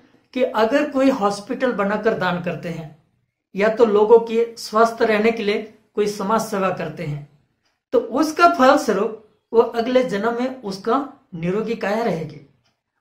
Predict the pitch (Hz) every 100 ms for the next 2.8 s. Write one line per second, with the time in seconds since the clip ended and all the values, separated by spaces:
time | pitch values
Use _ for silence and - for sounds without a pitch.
0 | _ 143 185 202 240 254 294 294 254 -
1 | - _ _ 220 247 262 269 247 - 180
2 | 190 208 254 294 269 185 - -